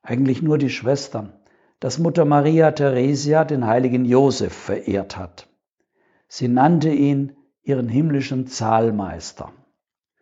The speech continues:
In der Gründungszeit, als sie Häuser baute oder erwarb, geriet sie häufig in Zahlungsschwierigkeiten.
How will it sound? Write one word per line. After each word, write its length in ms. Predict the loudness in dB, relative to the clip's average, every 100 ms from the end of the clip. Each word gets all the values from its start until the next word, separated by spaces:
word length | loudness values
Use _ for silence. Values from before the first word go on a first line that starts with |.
| _ _ _ _
In 100 | -2
der 140 | 0 2
Gründungszeit, 1080 | 4 4 4 0 -4 -8 0 2 2 0
als 220 | -2 -2 0
sie 120 | -2
Häuser 460 | 0 2 2 2
baute 680 | 0 4 6 6 4 -2 -8 -8
oder 220 | -8 -6
erwarb, 760 | -6 -8 -6 0 0 0 -4 -14 _ _ _ _ -6
geriet 400 | -2 2 2 0
sie 180 | -2
häufig 520 | 0 4 4 2 -4 -6
in 100 | -6
Zahlungsschwierigkeiten. 1700 | -6 0 0 0 -4 -10 -14 -12 -12 -14 -16 -18 -18 -18 -20 -20